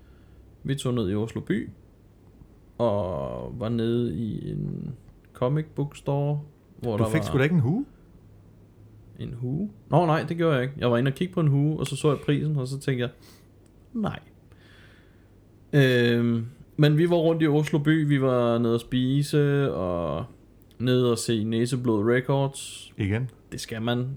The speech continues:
Speaker 1: Kim
Speaker 2: Ja.
Speaker 1: havde ikke set det, Fred havde heller ikke set det.
Speaker 2: Ah, okay.
Speaker 1: Så jeg var nødt til at vise dem det.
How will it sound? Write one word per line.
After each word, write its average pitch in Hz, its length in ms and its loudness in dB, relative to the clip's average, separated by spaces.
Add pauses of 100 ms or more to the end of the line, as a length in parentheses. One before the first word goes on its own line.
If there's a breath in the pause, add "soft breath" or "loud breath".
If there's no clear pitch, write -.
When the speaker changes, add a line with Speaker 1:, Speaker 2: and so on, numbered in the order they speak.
(160)
Speaker 1:
Kim 135 120 0
Speaker 2:
Ja. - 80 -4
Speaker 1:
havde 120 200 4
ikke 120 140 -2
set 147 300 -2
det, 139 120 -4
Fred 131 340 2
havde 123 180 2
heller 127 160 0
ikke 123 120 -6
set 127 240 -4
det. 135 100 -8 (220 soft breath)
Speaker 2:
Ah, 107 140 -6
okay. 110 100 -6
Speaker 1:
Så 120 60 2
jeg 123 80 4
var 123 60 2
nødt 113 160 0
til 139 60 0
at 139 60 0
vise 165 220 0
dem 120 120 -6
det. - 140 -10